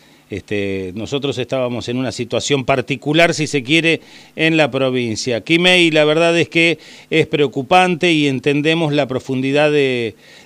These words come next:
de esta situación para muchas personas que tienen que rebuscarse la comida en el día a día, ¿no? Si-, sin, eh, sin, este, sin que su situación esté comprendida, eh, por lo menos en, en la totalidad de los casos, como nos decías, algunas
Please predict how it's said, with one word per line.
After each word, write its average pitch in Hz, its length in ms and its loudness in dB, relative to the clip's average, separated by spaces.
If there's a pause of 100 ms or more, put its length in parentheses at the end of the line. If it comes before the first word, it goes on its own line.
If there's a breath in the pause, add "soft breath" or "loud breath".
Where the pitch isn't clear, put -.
de 147 100 0
esta 143 200 0
situación 156 500 -2
para 151 200 4
muchas 151 280 -2
personas 143 420 -2
que 147 100 -2
tienen 131 300 -4
que 139 320 0 (320 loud breath)
rebuscarse 147 960 2
la 131 180 0
comida 156 680 4
en 127 80 -2
el 120 220 -4
día 147 260 2
a 117 60 0
día, 127 420 0
¿no? 143 380 -6
Si-, 127 380 -4
sin, 127 460 -4
eh, 113 160 -8
sin, 139 540 -2
este, 104 600 -6 (320 loud breath)
sin 175 240 0
que 165 100 0
su 147 140 -4
situación 151 560 -2
esté 143 240 -2
comprendida, 139 840 -2 (380 loud breath)
eh, 113 240 -6
por 143 180 0
lo 151 140 4
menos 160 320 0 (240)
en, 147 340 -2 (220)
en 160 180 -2
la 156 140 4
totalidad 143 540 0
de 139 80 0
los 127 140 -2
casos, 180 320 0
como 123 220 -4
nos 117 160 -6
decías, 139 460 -4
algunas 123 720 -4